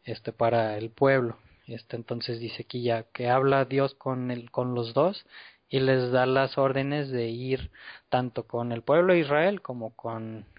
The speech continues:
el faraón para dar el mensaje. Y en medio de esto viene una genealogía, este, de los antepasados de Moisés y de Aarón. Mm, no sé si,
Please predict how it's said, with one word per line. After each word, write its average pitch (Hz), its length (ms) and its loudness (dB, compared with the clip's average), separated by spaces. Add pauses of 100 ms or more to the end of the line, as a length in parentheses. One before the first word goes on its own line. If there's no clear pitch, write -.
el 110 160 -10
faraón 120 540 0
para 110 560 0 (220)
dar 127 220 0
el 127 120 0
mensaje. 120 640 -6 (600)
Y 170 180 2
en 175 120 2
medio 180 280 6
de 170 160 10
esto 170 240 2
viene 143 640 0 (480)
una 156 220 -2
genealogía, 139 840 -4 (180)
este, 117 400 -16 (360)
de 117 200 -10
los 113 220 -8
antepasados 127 500 -2
de 139 40 2
Moisés 127 440 -4
y 143 40 0
de 139 120 4
Aarón. 156 320 0 (640)
Mm, 139 380 -2
no 143 120 2
sé 156 160 0
si, 156 280 -2